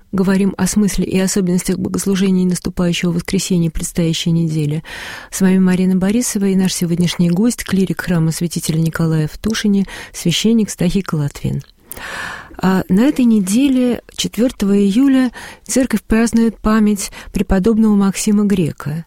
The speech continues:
В, а, среди огромного количества наших, а, святых угодников преподобный Максим, на мой взгляд, занимает совершенно особое положение. Во-первых, потому что он грек, <laughs> что само по себе уже необычно.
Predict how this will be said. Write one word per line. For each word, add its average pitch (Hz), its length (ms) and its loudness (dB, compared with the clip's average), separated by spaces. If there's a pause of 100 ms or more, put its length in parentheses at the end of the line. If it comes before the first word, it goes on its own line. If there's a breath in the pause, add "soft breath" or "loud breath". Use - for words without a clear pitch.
В, - 260 -12
а, 196 280 0
среди 226 540 2
огромного 226 600 2
количества 202 600 0
наших, 180 560 0
а, 170 200 -2
святых 180 380 0
угодников 208 680 0 (380 loud breath)
преподобный 214 480 2
Максим, 269 680 2 (120)
на 185 220 2
мой 208 200 4
взгляд, 170 420 0
занимает 233 480 2
совершенно 220 440 0
особое 190 440 0
положение. 156 760 -2 (380 loud breath)
Во-первых, 254 380 2
потому 185 300 2
что 180 180 -2
он 185 160 4
грек, 143 480 -4 (520)
<laughs> - 400 0
что - 160 0
само 208 280 2
по - 120 -8
себе 175 300 0
уже 175 180 2
необычно. 170 680 -2